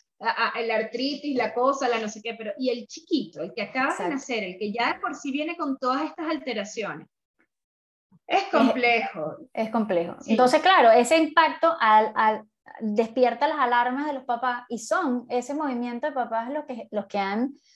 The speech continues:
Speaker 2: dado nuevas respuestas, porque, eh, es así, pues desde que, yo creo que desde que el autismo cada vez tiene mayor incidencia,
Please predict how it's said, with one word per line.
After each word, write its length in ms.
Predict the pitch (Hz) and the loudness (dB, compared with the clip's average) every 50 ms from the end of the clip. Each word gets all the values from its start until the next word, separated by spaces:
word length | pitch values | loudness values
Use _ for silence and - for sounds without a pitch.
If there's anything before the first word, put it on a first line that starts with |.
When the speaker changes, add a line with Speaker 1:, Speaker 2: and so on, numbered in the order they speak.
| _ _ _ | _ _ _
Speaker 2:
dado 300 | - 214 220 226 254 269 | 2 4 6 6 6 8
nuevas 340 | 277 277 277 277 285 285 - | 6 6 6 4 2 0 -2
respuestas, 600 | - 247 - _ 220 220 202 - - - - 175 - | -4 -6 -4 _ 2 2 2 0 -4 -12 -16 -16 -10
porque, 600 | - 220 208 - 214 214 202 202 196 190 190 - - - - - _ _ - | -8 -8 -4 -2 0 0 2 2 2 0 -2 -6 -12 -20 -20 -20 _ _ -4
eh, 680 | 214 214 208 208 202 202 196 196 190 190 190 185 - - | -2 0 2 2 2 2 2 4 4 2 2 0 -2 -4
es 120 | 214 214 233 | -4 -4 -4
así, 340 | 254 247 - 233 185 - - | -2 -2 -2 -2 -4 -4 -10
pues 120 | - 190 | -10 -6
desde 260 | 190 196 196 196 196 | -4 -2 -2 -2 -2
que, 580 | 196 202 196 196 190 185 185 180 180 - 120 254 220 | -2 0 0 2 2 2 0 -2 -4 -8 -8 -8 -8
yo 100 | 202 196 | -6 -2
creo 180 | - 214 226 | -2 -2 2
que 80 | 226 269 | 4 6
desde 260 | 262 247 233 226 214 | 6 6 4 2 0
que 80 | 220 214 | 0 0
el 80 | 196 | 2
autismo 540 | 196 190 190 - 208 208 202 233 254 254 254 - - _ | 2 0 0 -2 -4 -4 -2 -2 -2 -4 -4 -8 -12 _
cada 240 | - 220 214 220 233 | 0 2 2 4 4
vez 420 | 247 247 254 262 - - - - _ | 2 0 0 -2 -4 -8 -12 -16 _
tiene 220 | - 220 214 220 240 | -8 -8 -6 -4 -2
mayor 260 | 247 247 226 214 208 | -2 -2 0 -2 -2
incidencia, 760 | 233 247 247 - 220 202 208 214 220 214 226 262 254 - - | -2 -4 -2 -2 -2 -2 -2 -4 -4 -2 -2 -2 -2 -4 -8